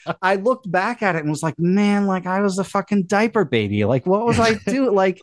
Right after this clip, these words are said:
Speaker 2: It happens, man. Sometimes you're the salty one.
Speaker 1: I was just so excited to make this play and just got like, "Nah," just
Speaker 2: Yeah.
Speaker 1: turned into fucking dog dick, you know? So
Speaker 2: <laughs>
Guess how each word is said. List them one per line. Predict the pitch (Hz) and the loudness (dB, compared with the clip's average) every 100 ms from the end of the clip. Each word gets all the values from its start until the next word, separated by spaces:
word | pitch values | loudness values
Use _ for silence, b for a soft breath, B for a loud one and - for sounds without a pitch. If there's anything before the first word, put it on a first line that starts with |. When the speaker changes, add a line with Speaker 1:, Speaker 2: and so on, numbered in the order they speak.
| - | -8
Speaker 2:
It | 320 - - 165 202 | -8 -6 -2 0 0
happens, | 254 285 190 139 | 0 0 -2 0
man. | 135 143 220 254 - | 0 2 0 -6 -10
Sometimes | 151 208 220 240 214 | -6 -4 -2 -2 0
you're | 175 185 | 0 0
the | 185 | -2
salty | 196 214 165 | -2 -2 0
one. | 110 92 92 95 107 - | 0 0 -2 -6 -14 -2
Speaker 1:
I | 160 175 | 0 2
was | 180 175 | 2 0
just | 180 - | -4 0
so | 180 | 0
excited | 180 - 180 175 170 | 0 0 0 0 2
to | |
make | 175 170 | 2 0
this | 180 - | -2 -6
play | - 180 190 208 | -2 0 2 2
and | 170 143 | 2 0
just | 147 - - | -2 -2 -4
got | 135 | -4
like, | 135 135 - | -2 -6 -6
"Nah," | 190 196 170 123 - - 147 | -8 -6 -4 -4 -6 -8 -6
just | 131 127 | -2 -2
Speaker 2:
Yeah. | 131 | 2
Speaker 1:
turned | 202 113 | 2 2
into | 151 165 | 0 -2
fucking | - 165 - 156 147 151 127 | -2 -4 -2 -2 -2 -4 -6
dog | 151 160 175 143 | -2 0 -2 -4
dick, | 98 - - | -6 -10 -6
you | 104 | -2
know? | 101 107 151 180 | 0 0 0 0
So | 131 120 | 2 2
Speaker 2:
<laughs> | 123 | 2